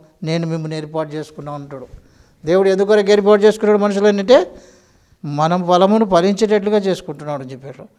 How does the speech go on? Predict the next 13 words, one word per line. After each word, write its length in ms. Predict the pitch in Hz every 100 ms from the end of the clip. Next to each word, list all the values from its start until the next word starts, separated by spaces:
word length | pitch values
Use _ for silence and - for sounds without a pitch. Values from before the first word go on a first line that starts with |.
| _ _ _ -
"మీరు 180 | 180 202
దేనినైతే 560 | 175 202 220 226 226 220
అడుగుదరో 460 | 202 226 226 226
దాన్ని 220 | 220 214
పొందడానికి 500 | 208 190 208 220 220
కొరకు 260 | 214 220 214
నేను 180 | 220 208
ఇస్తానని" 400 | 180 208 185 165
చెప్పినాడు. 340 | 160 160 131 _ _ _ 156
అందుకే 300 | 170 175 175
"మీరు 320 | 175 185 185
నన్ను 340 | 180 175 170
ఏర్పరచుకోనలేదు", 1000 | 160 165 165 185 170 170 170 165 160 139